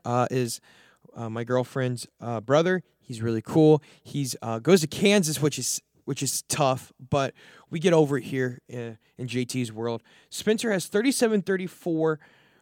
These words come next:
but he doesn't know the winner. I love the prediction. I love the spread. I'm giving him a six point five because he didn't give me a team.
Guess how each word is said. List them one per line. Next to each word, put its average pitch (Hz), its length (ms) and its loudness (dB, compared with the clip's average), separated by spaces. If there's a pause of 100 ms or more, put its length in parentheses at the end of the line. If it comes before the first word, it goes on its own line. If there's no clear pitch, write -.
(100)
but 147 100 2
he 139 80 0 (100)
doesn't 202 340 2
know 156 280 4
the 131 180 -2
winner. 117 400 -4 (460)
I 135 140 2
love 143 500 -2 (180)
the 170 160 -2
prediction. 151 460 -2
I 120 80 -8
love 127 240 -10
the 190 80 -6
spread. 151 460 0 (580)
I'm 147 140 -4
giving 170 380 -4
him 170 260 -6 (160)
a 127 80 -10
six - 420 -4
point 143 320 -4
five 139 380 -2
because 123 240 -12
he 113 160 -14
didn't 143 280 0
give 131 220 -6
me 117 140 -10
a 107 40 -12
team. 175 520 -2